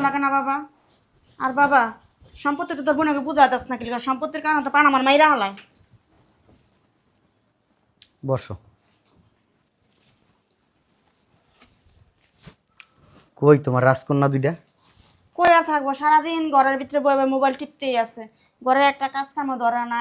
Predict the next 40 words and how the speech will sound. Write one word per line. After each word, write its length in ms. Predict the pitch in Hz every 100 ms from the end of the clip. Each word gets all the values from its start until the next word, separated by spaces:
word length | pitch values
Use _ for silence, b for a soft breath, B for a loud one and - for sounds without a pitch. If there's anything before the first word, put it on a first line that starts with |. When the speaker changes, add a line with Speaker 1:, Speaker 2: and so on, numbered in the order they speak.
| 240
Speaker 1:
এই 60 | 247
যে 60 | 285
সকাল 200 | 285 285 285
তো 40 | 277
উইঠটা 360 | 269 - 262 247 233
আমি 140 | 240 247 -
সব 140 | 254 -
কাজ 120 | 269 269 -
কাম 120 | 262 254
করি, 220 | 262 247 220 _ _ _ _ -
দেখ 140 | 247 240 254
বাবা 160 | 240 240
আমার 120 | 233 254
পায়ের 200 | 254 254
অবস্থা 300 | 254 262 - 226
কি, 100 | 214 208 _ _ _ _ _ _ _
হাত 160 | 226 233 -
পা 80 | 262
গুলি 140 | 254 254
দেখছস, 340 | 277 277 269 240 _ -
ফুইল্লা 280 | 254 262 262
গেছে 200 | 247 240
গা। 60 | 220 214
একটু 100 | 233
মায়ের 180 | 247 254
দুটা 140 | 254 240
একটু 100 | 240
ফিরা 200 | 262 262 254
চায় 120 | 240
না 40 | 226
আমার 140 | 214 208
দিকে। 180 | 220 220 _ _ _ _ _ _ _ _ _ _
Speaker 2:
আবার 180 | - 147 -
সম্পত্তি 400 | 165 175 185 185 170
দেওয়ার 160 | 175 175
লিগে 140 | 160 131
তো 40 | 131
পাগল 200 | 143 143 127
হয়ে 120 | 120
গেছো। 140 | 113